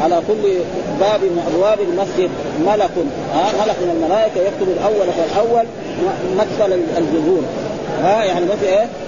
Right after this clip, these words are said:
يعني، مثل، ايه، انه اذا اشترى جزورا وذبح ووزع له، ثم نزلهم،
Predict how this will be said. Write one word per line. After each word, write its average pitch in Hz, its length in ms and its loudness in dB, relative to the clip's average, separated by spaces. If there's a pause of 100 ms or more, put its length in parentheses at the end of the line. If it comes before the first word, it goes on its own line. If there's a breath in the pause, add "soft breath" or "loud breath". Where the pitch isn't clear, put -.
يعني، 170 160 0 (160)
مثل، 196 300 0
ايه، 196 100 2
انه 185 180 0 (240)
اذا 170 340 2 (240)
اشترى 208 400 2
جزورا 208 280 2
وذبح 196 480 0
ووزع 175 440 0
له، 165 120 0 (340)
ثم 185 440 2
نزلهم، 175 540 0